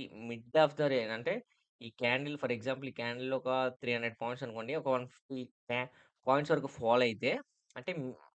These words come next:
middle of the range వరకు ఫాల్ అయిపోవాలన్నమాట.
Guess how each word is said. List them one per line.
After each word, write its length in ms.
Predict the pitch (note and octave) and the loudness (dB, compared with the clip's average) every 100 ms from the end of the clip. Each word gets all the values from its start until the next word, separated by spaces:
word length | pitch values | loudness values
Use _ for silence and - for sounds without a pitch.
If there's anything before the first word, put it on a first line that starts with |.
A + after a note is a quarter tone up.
| _ | _
middle 280 | A#2 B2 D3+ | -10 -8 0
of 120 | E3 D#3+ | 0 0
the 100 | D3+ - _ - _ F#2+ F2 _ _ | -6 -8 _ -20 _ -20 -20 _ _
range 200 | C#3+ D#3 F3 | 0 4 4
వరకు 180 | E3+ | 2
ఫాల్ 240 | E3 D3 C#3 | 6 8 8
అయిపోవాలన్నమాట. 500 | C#3+ C3 A2+ A2 | 6 4 2 0